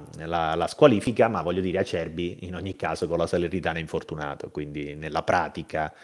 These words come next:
è più una questione, diciamo, di, di, di, di filosofica, di contenuti sul perché, il per come è giusto reagire, ne ho parlato ieri,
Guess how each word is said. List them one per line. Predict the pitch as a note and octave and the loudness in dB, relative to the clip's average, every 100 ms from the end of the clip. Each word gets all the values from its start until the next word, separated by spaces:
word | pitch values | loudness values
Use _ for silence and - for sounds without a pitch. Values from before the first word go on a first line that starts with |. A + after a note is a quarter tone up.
| - - - - - | -20 -20 -20 -20 -6
è | - | -4
più | - | 0
una | F#2+ F2+ | 2 2
questione, | F2+ E2+ - G2 F#2 F2+ | 0 -2 2 4 6 4
diciamo, | F2 D#2+ F2 F2 F2 F2 E2+ E2+ E2+ E2 D#2+ | 0 -2 -2 -2 -2 0 0 0 0 -2 -2
di, | D#2+ E2+ | -4 -4
di, | E2+ | -4
di, | D#2+ E2+ | -4 -4
di | E2+ E2+ E2+ D#2+ D#2+ D#2+ D#2 | -2 -2 -2 -2 -2 -4 -4
filosofica, | - F#2 F2 G#2+ G2+ - F#2 - | -2 0 4 8 8 6 0 0
di | F2 | 0
contenuti | E2+ F#2+ F2 F#2 G2 G#2 F2+ F#2+ | 0 -2 0 2 2 2 0 -2
sul | E2+ F2 | -2 -4
perché, | - E2+ - - G#2+ | -2 -2 2 8 10
il | F#2+ F2 | 10 6
per | - - | 0 -2
come | - G#2 G2 E2+ | 6 8 8 4
è | |
giusto | E2+ G2 F2+ E2+ | 0 -2 0 0
reagire, | E2 D#2+ G2+ G#2+ F2+ | 0 0 4 6 4
ne | E2 | 2
ho | E2 | 0
parlato | D#2+ D#2 D#2 | 0 2 2
ieri, | D#2 E2+ E2+ D#2+ D#2 | 2 4 4 4 0